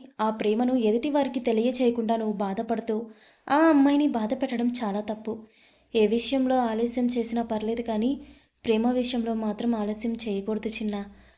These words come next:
కొన్ని కొన్నిసార్లు ఆ ఆలస్యం ఖరీదు జీవితం," అని చెప్పింది మార్దవంగా. ప్రేమ మాటలకు వైభవ్ ఆలోచనల్లో పడ్డాడు. అసలు తను తన ప్రేమను వర్షకు కన్ఫర్మ్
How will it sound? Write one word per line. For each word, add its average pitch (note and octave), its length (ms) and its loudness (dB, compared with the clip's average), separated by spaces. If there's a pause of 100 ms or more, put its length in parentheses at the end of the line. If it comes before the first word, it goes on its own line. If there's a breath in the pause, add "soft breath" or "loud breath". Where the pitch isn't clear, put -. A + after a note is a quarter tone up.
(160)
కొన్ని B3+ 180 2
కొన్నిసార్లు A#3 600 0
ఆ A3 160 -4
ఆలస్యం A3+ 540 -2
ఖరీదు A3 440 -4 (220)
జీవితం," G#3+ 520 -2 (460 loud breath)
అని D4 300 2
చెప్పింది A#3+ 640 -2
మార్దవంగా. G#3+ 800 -4 (400 loud breath)
ప్రేమ A3 220 2
మాటలకు A#3 640 0 (100)
వైభవ్ A3+ 380 2
ఆలోచనల్లో A#3 600 -2
పడ్డాడు. G#3+ 460 -4 (420 loud breath)
అసలు D#4 360 0 (280)
తను C#4 240 2 (200)
తన D4 100 4
ప్రేమను D4 440 4
వర్షకు C4+ 640 -2 (300)
కన్ఫర్మ్ B3+ 440 0